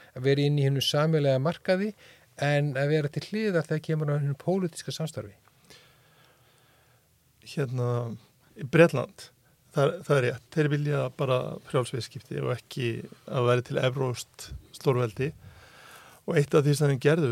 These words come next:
Speaker 2: á sínum tíma var að beita sig fyrir því að Austur-Evrópuríkin væru tekin inn. Og hluti af hugsunum á bak við það var svo að það yrði mjög erfitt fyrir Frakkland og Þýskaland að búa til sameiginlegt ríki með Rúmeníu og Búlgaríu og öllum hinum inn, inni.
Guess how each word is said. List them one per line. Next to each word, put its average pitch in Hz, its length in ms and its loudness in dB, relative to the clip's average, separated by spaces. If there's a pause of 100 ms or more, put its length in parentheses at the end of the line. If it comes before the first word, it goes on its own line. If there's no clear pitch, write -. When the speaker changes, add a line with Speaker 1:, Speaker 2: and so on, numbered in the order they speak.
(120)
Speaker 2:
á - 140 -10
sínum 135 240 -2
tíma 131 320 -6
var 127 240 -4
að 120 80 -8
beita 151 240 4
sig 139 80 -2
fyrir 147 160 -2
því 143 140 0
að 147 80 2
Austur-Evrópuríkin 143 640 -2
væru 135 140 -2
tekin 143 320 2
inn. 120 160 0 (840)
Og 127 300 0 (400)
hluti 151 460 2
af 143 340 2
hugsunum 151 380 0
á 123 80 -4
bak 139 180 0
við 123 160 -4
það 135 180 -2
var 127 200 -10
svo 131 180 -8
að 123 140 -4
það 131 100 0
yrði 127 160 -2
mjög 139 140 -2
erfitt 151 260 -2
fyrir 120 140 -8
Frakkland 143 340 -4
og 113 80 -18
Þýskaland 123 380 -6
að 110 80 -14
búa 127 180 -2
til 117 340 -8
sameiginlegt 123 640 -4
ríki 131 420 -10
með 123 340 -2
Rúmeníu 120 420 -4
og 107 60 -10
Búlgaríu 120 360 -8
og 117 60 -8
öllum 120 160 -12
hinum 120 240 -8
inn, 123 160 -6 (140)
inni. 135 340 -4